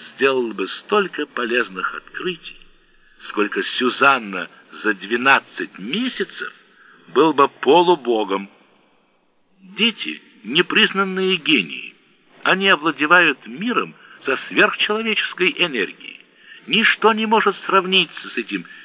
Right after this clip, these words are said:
первым толчком жизни, с этим первым ростком души. Мы приводим эти слова Анатолия Франса, разумеется, отнюдь не в качестве научного аргумента,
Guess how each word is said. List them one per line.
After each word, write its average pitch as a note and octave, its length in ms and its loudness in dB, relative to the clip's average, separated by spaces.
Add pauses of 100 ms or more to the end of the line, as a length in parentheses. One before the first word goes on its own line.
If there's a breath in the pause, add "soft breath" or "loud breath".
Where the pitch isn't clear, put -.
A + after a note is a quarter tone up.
(200 loud breath)
первым F3 400 4
толчком D3 580 -2
жизни, G#2+ 480 -8 (240 loud breath)
с - 40 -10
этим E3+ 320 -8 (160)
первым C3+ 460 4
ростком A#2 500 -8
души. G2 400 -8 (1800)
Мы E3+ 200 -8
приводим C#3+ 640 -2
эти B2 240 -6 (100)
слова G2+ 460 2
Анатолия E2+ 520 -8 (120)
Франса, C3 500 -8 (640 soft breath)
разумеется, B2+ 540 -4
отнюдь A2 340 -8
не F#2 80 -8
в - 80 -12
качестве G#2+ 480 -4
научного G2 560 0
аргумента, G2 560 -2